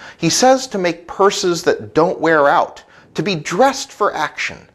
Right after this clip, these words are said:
to be ready. Jesus teaches that where your treasure is,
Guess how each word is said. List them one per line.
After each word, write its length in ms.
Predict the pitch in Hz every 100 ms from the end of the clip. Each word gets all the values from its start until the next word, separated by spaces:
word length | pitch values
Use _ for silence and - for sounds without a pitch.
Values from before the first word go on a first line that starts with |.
| _ _
to 100 | -
be 340 | 117 151 170 170
ready. 640 | 147 98 113 139 113 - _ _ _ - _ -
Jesus 440 | 185 220 208 -
teaches 440 | - 185 180 175
that 160 | 160 -
where 160 | 135 135
your 160 | 120
treasure 560 | 110 - 226 220 123 92
is, 340 | 82 82 -